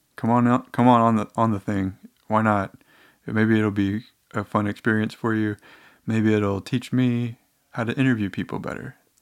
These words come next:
So it'll be like a win-win kind of thing. So anyway, I hope you're having a good day. I know, uh, all this stuff can make you feel down. I know staying at home can make you feel down,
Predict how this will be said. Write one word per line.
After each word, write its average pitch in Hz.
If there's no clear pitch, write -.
So 110
it'll 110
be 110
like 104
a 107
win-win 101
kind 92
of 92
thing. 120
So 104
anyway, 101
I 123
hope 123
you're 139
having 127
a 120
good 117
day. 101
I 110
know, 110
uh, 95
all 110
this 101
stuff -
can 98
make 98
you 101
feel 98
down. 92
I 104
know 98
staying 101
at 98
home 98
can 107
make 98
you 104
feel 104
down, 95